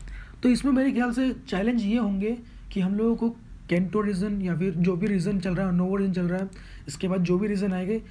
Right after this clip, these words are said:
उसके behalf पे कुछ हमें Pokemon collection करने के challenges मिलेंगे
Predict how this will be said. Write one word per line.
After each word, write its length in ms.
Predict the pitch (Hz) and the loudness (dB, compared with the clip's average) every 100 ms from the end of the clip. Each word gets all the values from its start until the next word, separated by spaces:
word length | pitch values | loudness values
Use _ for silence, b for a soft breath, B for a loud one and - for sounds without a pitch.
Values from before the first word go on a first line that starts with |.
| B B - | B B -4
उसके 280 | 233 - 262 | -4 0 0
behalf 460 | 202 202 175 214 - | 0 0 0 0 -2
पे 80 | 226 | -6
कुछ 300 | - 226 - | -2 -4 -2
हमें 160 | 185 208 | -4 -2
Pokemon 460 | 190 170 196 196 202 | -4 -4 -2 -2 -2
collection 500 | - 170 165 - 202 | -2 -2 -2 -2 -2
करने 320 | 180 156 160 160 | 0 0 0 -2
के 120 | 202 | -4
challenges 560 | - 139 143 156 180 139 | -4 -2 2 2 2 0
मिलेंगे 420 | 117 107 101 | -2 -4 -6